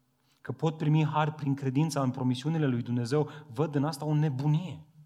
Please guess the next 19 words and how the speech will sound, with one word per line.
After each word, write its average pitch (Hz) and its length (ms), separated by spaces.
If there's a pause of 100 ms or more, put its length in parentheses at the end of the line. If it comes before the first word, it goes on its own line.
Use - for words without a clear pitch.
(2000)
„Cum 285 140
adică? 294 340 (100)
Să 220 180
nu 262 100
depindă 302 400
de 311 100
mine?” 285 220 (760)
Da. - 320 (440)
„Cum 302 120
adică 330 200
să 269 120
nu 302 100
depindă 320 400
de 330 80
mâinile 339 460
mele, 320 320
de 285 120
capacitățile 269 880
mele, 285 340